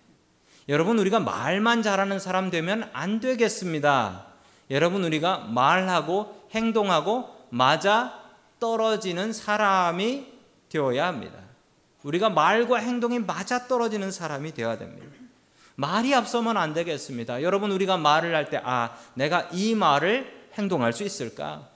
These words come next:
내가 이 말을 실천할 수 있을까?" 예수님은 그러셨거든요. "누구 죄냐? 이런 거 생각할 것 없다. 내가 이 사람 고칠 거다."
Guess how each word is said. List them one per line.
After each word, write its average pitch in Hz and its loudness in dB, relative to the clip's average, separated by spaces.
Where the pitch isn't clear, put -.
내가 160 2
이 196 0
말을 208 2
실천할 247 -2
수 254 -6
있을까?" 143 -6
예수님은 220 0
그러셨거든요. 143 -4
"누구 180 -2
죄냐? 190 0
이런 151 0
거 190 2
생각할 185 -4
것 165 -4
없다. 123 -4
내가 127 -2
이 127 -2
사람 127 -4
고칠 233 -2
거다." - -14